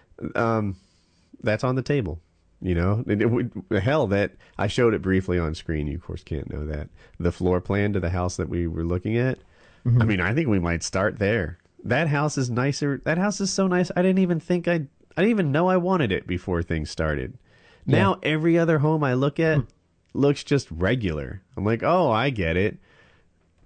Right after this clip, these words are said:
Speaker 1: Bedrooms upstairs, kitchen and family room downstairs. Some of the houses we look at are glorious. You s-, we looked at one together. Remember that one that, that had, like, the amazing, amazing curb appeal?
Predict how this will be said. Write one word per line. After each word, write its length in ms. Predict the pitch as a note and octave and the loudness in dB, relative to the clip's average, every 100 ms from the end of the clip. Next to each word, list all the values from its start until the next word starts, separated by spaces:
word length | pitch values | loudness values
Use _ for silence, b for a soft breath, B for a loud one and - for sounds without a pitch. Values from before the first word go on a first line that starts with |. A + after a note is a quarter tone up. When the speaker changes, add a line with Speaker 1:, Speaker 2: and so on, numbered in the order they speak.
| - | -6
Speaker 1:
Bedrooms 460 | G2+ F#2+ G2+ G2+ | -2 2 2 2
upstairs, 640 | G2+ F2+ - F#2+ F#2 F#2+ F#2 | 0 -2 0 2 4 2 0
kitchen 380 | - E2 - F2 | -2 -2 0 -2
and 120 | F2 | 0
family 340 | E2+ E2 E2+ | -2 0 0
room 220 | E2+ F2 | 0 0
downstairs. 720 | E2 D#2+ E2 E2 - E2+ E2+ - B B | 0 0 -2 -2 0 2 0 -4 B B
Some 200 | - G3+ | -2 2
of 80 | A#3+ | 2
the 100 | F#3+ | 2
houses 360 | D#3+ D#3 D3 | 0 0 -2
we 120 | C3+ C#3 | 2 2
look 220 | C#3 D3 | 2 2
at 120 | D3+ | 0
are 100 | A2+ | 0
glorious. 800 | G#2+ G2+ G2 G#2 A#2 A2 C#2+ - | -2 0 2 2 4 0 -2 -2
You 100 | D#3+ | 2
s-, 120 | F#3+ | 2
we 480 | F3+ A#2 G#2 A2+ C3+ | 0 -8 -6 0 2
looked 260 | B2+ C3 - | 4 2 2
at 60 | |
one 160 | B2+ C#3 | 0 0
together. 320 | C3+ C#3 F#2 | 0 0 0
Remember 340 | D#2+ G2 G#2+ A2 | 0 -2 0 0
that 180 | G#2+ | 0
one 280 | G#2+ A2 A2 | 0 0 0
that, 380 | G2+ F#2+ - C#2+ | 0 0 -2 -4
that 100 | F#2+ | 0
had, 140 | G2 F2+ | 0 0
like, 160 | F2 | -2
the 100 | F#2+ | 0
amazing, 440 | E2+ D#2+ E2 E2+ E2 | -2 0 -2 -2 -2
amazing 340 | D#2 D#2+ D#2+ | -2 -4 -4
curb 260 | F2 F2 E2+ | -4 -4 -4
appeal? 480 | - F#2+ F#2 F#2 | -4 -2 0 -2